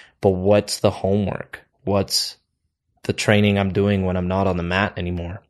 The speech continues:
So it's been really beautiful to just see, um,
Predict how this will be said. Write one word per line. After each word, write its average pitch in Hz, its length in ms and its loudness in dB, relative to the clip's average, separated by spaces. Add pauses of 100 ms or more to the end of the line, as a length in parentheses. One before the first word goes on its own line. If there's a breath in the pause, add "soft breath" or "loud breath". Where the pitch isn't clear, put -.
(460 soft breath)
So - 100 -10
it's 139 60 0
been 156 120 6
really 156 200 6
beautiful 113 420 6
to 101 80 2
just 98 240 2
see, 98 480 2 (760 soft breath)
um, 87 460 -2